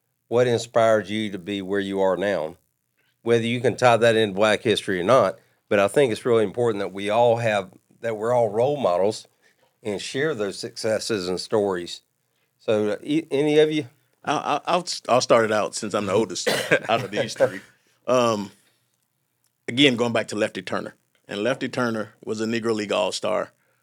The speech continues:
Speaker 2: who had a smile that could light up a room. And he walked around all the time. Uh, he rode his bicycle,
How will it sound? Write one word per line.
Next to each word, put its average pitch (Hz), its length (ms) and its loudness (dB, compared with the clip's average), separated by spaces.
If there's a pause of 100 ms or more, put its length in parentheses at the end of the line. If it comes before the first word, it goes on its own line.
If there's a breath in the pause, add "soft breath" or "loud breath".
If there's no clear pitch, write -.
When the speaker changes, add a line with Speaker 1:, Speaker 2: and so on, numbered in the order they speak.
(120)
Speaker 2:
who 113 140 -6
had 101 180 0
a 90 40 -4
smile 101 360 -2
that 92 100 -6
could 95 120 -8
light 98 180 -2
up 95 140 -10
a 98 60 -8
room. 98 340 -6 (220)
And 87 420 -10 (640)
he - 160 -6
walked 101 300 2
around 101 280 -2
all 98 160 0
the 101 100 -8
time. 101 360 -6 (220)
Uh, 90 220 -6
he 82 60 -10
rode 107 160 0
his 120 100 -4
bicycle, 117 540 -4